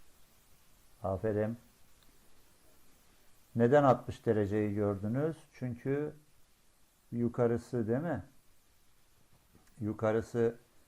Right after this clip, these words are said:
on altı, on altı, on altı olacak. Yani eşkenar dörtgen olduğuna göre şurası eşkenar üçgen altmış derece. E, bura altmış ise o zaman köşegen açıortay olduğu için bunlar da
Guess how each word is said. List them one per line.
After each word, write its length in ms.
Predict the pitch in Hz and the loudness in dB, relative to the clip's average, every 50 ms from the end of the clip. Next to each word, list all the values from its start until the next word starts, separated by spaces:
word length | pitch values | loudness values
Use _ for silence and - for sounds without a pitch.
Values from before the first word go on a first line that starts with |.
| - - - - | -20 -20 -6 0
on 160 | 113 117 123 | 2 2 4
altı, 300 | 120 113 107 101 - 120 | 4 2 2 2 0 0
on 160 | 117 117 120 110 | 0 0 2 2
altı, 260 | 101 95 92 - - | 0 0 -2 -4 -6
on 140 | - 170 160 | -6 -2 0
altı 260 | 156 123 98 - 113 | 0 0 0 0 -4
olacak. 380 | 98 90 82 87 90 87 - - | -4 -4 -4 -4 -6 -6 -6 -6
Yani 240 | 117 98 98 107 110 | -4 -4 -2 -2 -2
eşkenar 640 | 107 101 - - - 117 117 117 113 110 - - _ _ - - | -4 -4 -6 -6 -4 -2 0 0 -2 -2 -4 -12 _ _ -8 -6
dörtgen 380 | 107 98 95 - - 117 107 | -4 -4 -4 -6 -8 -8 -6
olduğuna 460 | 113 113 110 98 90 101 95 90 87 | -4 -6 -6 -6 -6 -6 -6 -6 -6
göre 220 | 87 101 110 123 131 | -4 -4 -4 -6 -6
şurası 300 | - 127 113 101 - 131 | -6 -6 -6 -4 -4 -6
eşkenar 380 | 120 - - 131 131 131 127 | -8 -6 -6 -4 -4 -2 -2
üçgen 320 | 110 98 - - 135 143 147 | -2 -4 -6 -6 -6 -4 -2
altmış 400 | 139 139 139 135 135 - - - | -2 -2 -4 -6 -12 -12 -6 -4
derece. 380 | 110 92 92 90 85 85 90 - _ - _ _ _ _ _ - - - | -4 -4 -4 -4 -6 -8 -10 -12 _ -20 _ _ _ _ _ -20 -14 -8
E, 160 | 110 104 107 | -6 -4 -2
bura 160 | 120 120 123 | 0 2 2
altmış 300 | 120 117 - - 131 113 | 2 0 -2 -6 -8 -8
ise 180 | - - - 135 | -8 -8 -6 -4
o 120 | 131 117 | -4 -2
zaman 320 | 98 117 117 127 143 156 156 - - _ _ _ _ _ _ _ _ _ _ _ _ _ | -2 -2 -4 -4 -6 -8 -10 -14 -20 _ _ _ _ _ _ _ _ _ _ _ _ _
köşegen 680 | - 113 101 - - 123 101 117 117 117 120 117 - - - | -8 -8 -8 -6 -6 -6 -2 -2 -2 -2 -4 -8 -12 -12 -6
açıortay 640 | - 107 104 - - 120 113 98 - 113 110 110 110 | -6 -6 -6 -4 -2 -2 -2 -2 -2 -4 -4 -2 -2
olduğu 260 | 104 98 92 98 104 | -4 -4 -4 -4 -4
için 420 | 98 92 92 - 135 135 135 131 | -4 -4 -4 -6 -8 -8 -6 -6
bunlar 340 | 120 120 123 127 131 131 117 | -6 -6 -2 0 0 2 2
da 240 | 113 95 87 87 - | 2 0 0 0 -6